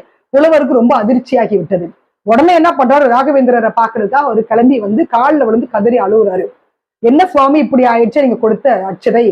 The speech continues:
கருப்பு கலர்ல இருக்கே" அப்படின்னு சொன்ன உடனே அப்ப சுவாமி ராகவேந்திரர் சொல்றாரு, "கடவுள் வந்து பாக்குறது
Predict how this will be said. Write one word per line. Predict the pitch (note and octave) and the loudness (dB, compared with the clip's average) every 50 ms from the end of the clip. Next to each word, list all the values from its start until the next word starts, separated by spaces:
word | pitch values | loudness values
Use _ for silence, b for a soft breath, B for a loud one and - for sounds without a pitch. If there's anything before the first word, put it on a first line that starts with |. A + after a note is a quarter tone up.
| D#3 - - | -4 -4 -4
கருப்பு | - B3+ B3+ B3+ D4+ | -2 -2 -2 0 0
கலர்ல | C4+ A#3 A3+ A#3 A3 | 0 0 0 0 0
இருக்கே" | G#3 G3+ G3+ G3+ - | 0 0 0 0 -2
அப்படின்னு | A3 F#3+ F#3+ G3+ - - | -4 -4 -4 -8 -6 -6
சொன்ன | G3 G3+ G3+ | -4 -2 -2
உடனே | F#3+ F3+ G3 C4+ F4+ - b b b b b b | -2 0 0 -2 -2 -4 b b b b b b
அப்ப | G#3 G3+ G#3+ A3 | -6 -4 -4 -4
சுவாமி | - - A#3 A#3 B3+ B3+ B3 | -2 -2 -2 0 2 2 2
ராகவேந்திரர் | A#3 A3 F#3+ A3+ G#3+ G3 G3+ A3+ A#3+ A#3 | 0 0 0 0 0 0 0 -2 -2 -2
சொல்றாரு, | - F#3 F3+ D#3+ D#3 E3+ - - _ _ _ _ _ _ _ _ _ _ _ _ _ _ - | -2 -2 0 0 -2 -4 -10 -18 _ _ _ _ _ _ _ _ _ _ _ _ _ _ -4
"கடவுள் | G3+ G#3 G#3+ B3 C#4 D#4 C#4+ | -2 0 0 2 2 0 0
வந்து | B3 A#3 A3+ B3+ | 0 0 0 0
பாக்குறது | - - G3 G3 G3 - F#3+ F3+ F#3+ D#4+ | -2 -2 -4 -4 -4 -2 -2 0 0 0